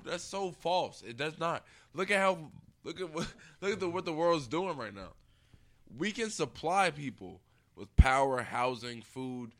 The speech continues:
Like, yeah, you, you need some money if you wanna get some extra shit. You wanna get alcohol and,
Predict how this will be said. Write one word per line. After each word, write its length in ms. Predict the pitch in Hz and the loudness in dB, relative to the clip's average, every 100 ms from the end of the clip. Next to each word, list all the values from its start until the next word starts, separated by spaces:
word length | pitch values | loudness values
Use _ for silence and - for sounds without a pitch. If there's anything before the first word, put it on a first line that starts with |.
| _ _ _ - | _ _ _ -8
Like, 240 | 123 127 - | -6 -6 -6
yeah, 280 | - 131 156 | -6 2 6
you, 200 | 151 165 175 | 6 4 -4
you 140 | - 185 | -4 -6
need 100 | 190 | -4
some 160 | 165 147 | -6 -2
money 180 | 160 | -2
if 100 | 147 | -4
you 60 | 143 | -6
wanna 160 | 143 135 | -6 -6
get 120 | 123 | -8
some 140 | - | -10
extra 260 | - 113 98 | -8 -8 -8
shit. 200 | 90 107 | -12 -12
You 100 | 110 | -12
wanna 140 | 117 | -12
get 140 | 107 90 | -12 -10
alcohol 600 | 104 117 110 113 110 | -8 -8 -8 -6 -4
and, 100 | 107 | -6